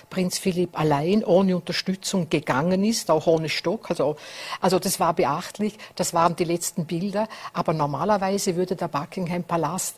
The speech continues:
schon ein Statement abgeben, wie der Gesundheitszustand ist. Das war nicht der Fall und da hat man schon vermutet, dass es doch nicht so gut aussehen könnte mit dem Gesundheitszustand von Prinz Philipp.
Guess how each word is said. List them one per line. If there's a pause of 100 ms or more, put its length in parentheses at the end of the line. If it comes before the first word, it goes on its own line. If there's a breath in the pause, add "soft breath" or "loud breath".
(180 loud breath)
schon
ein
Statement
abgeben, (140 loud breath)
wie
der
Gesundheitszustand
ist.
Das
war
nicht
der
Fall
und
da
hat
man
schon (760 loud breath)
vermutet,
dass
es
doch
nicht
so
gut
aussehen
könnte
mit
dem
Gesundheitszustand
von
Prinz
Philipp.